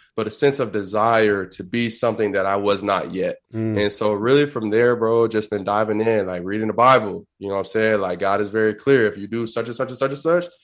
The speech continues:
Speaker 1: you're gonna reap tenfold. And so getting around people like you, like, even with my podcast, like, talking to you, like, you might have waited,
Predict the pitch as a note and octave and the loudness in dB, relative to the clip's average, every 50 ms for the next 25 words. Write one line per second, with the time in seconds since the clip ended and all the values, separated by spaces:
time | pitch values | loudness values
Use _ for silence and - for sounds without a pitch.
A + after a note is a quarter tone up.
0 | _ _ _ A2 A2 A2+ A#2 A#2+ A#2+ A#2+ A#2+ C3+ C#3 C#3 - - - _ _ _ | _ _ _ -6 -2 0 2 2 2 2 4 4 4 2 2 0 -8 _ _ _
1 | _ _ - - C3 B2 - - D3+ D3+ C3 G#2 G#2+ - - _ _ _ _ _ | _ _ -4 -2 -2 -2 2 2 4 4 4 2 0 -4 -10 _ _ _ _ _
2 | _ - G#2 G#2 - - A#2 A2+ A2+ A2 A2 B2+ B2+ C3 B2+ A#2+ A#2+ A#2+ A2+ A2+ | _ -4 -4 -4 -2 -2 0 0 0 0 0 2 2 4 4 6 6 6 4 2
3 | - C#3+ B2 A#2+ A#2 A2+ G#2+ G2 F#2+ G2+ A#2 B2+ C#3 D3+ D#3 - A2 A2 G#2+ A#2+ | 0 -2 0 0 0 2 0 0 0 0 0 2 2 2 0 0 2 2 4 4
4 | B2+ C3 B2+ C3 A#2+ A#2 B2+ C#3+ D#3 - - C#3 A#2+ A2+ - - C3 A2 G2 F2 | 2 2 2 2 2 4 4 2 2 2 0 0 0 0 0 -2 -2 -2 -2 -4
5 | - - - G2 F#2 F#2+ - - C#3 D3+ D3+ D3 C#3+ C#3 C#3+ E3 F#3 E3+ C#3 A#2 | -6 -8 -8 -8 -8 -6 0 4 6 6 6 6 4 4 4 4 4 4 4 2
6 | A2+ B2 D3+ D3+ E3 D#3 D3 C3+ B2 A2 A2+ C3 D3 D#3+ D#3+ F3 F3 D#3+ - | 4 2 2 2 4 4 4 4 2 2 4 4 4 6 6 4 4 2 0